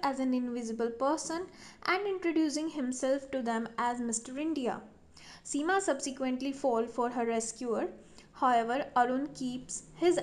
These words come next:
identity as Mister India secret for a few more months. One day,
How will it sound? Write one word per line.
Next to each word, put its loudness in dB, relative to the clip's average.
identity -2
as 8
Mister 0
India 2
secret 0
for 4
a 0
few 6
more 2
months. -6
One 4
day, 2